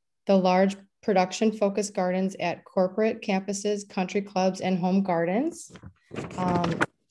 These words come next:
and, um,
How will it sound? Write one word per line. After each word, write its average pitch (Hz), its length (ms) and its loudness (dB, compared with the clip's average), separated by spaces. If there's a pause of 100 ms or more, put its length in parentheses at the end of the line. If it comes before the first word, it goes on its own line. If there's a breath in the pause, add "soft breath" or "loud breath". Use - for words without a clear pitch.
(1600)
and, 180 480 2 (160)
um, - 360 6